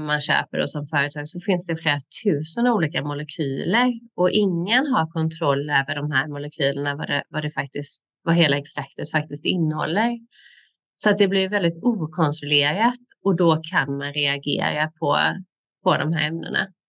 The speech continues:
Eh, och det ska man också komma ihåg att naturlig hudvård är ju också konserverat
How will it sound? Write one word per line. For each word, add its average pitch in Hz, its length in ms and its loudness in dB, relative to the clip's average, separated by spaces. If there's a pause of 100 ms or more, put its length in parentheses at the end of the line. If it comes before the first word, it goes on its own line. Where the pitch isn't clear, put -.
(720)
Eh, 165 240 6
och 196 100 4
det 190 100 6
ska 214 120 0
man 226 120 4
också - 180 -4
komma 180 180 -2
ihåg 165 160 6
att 156 120 2
naturlig 165 640 0
hudvård 156 440 0
är 170 180 2
ju 170 120 2
också 165 360 -8
konserverat 160 1080 0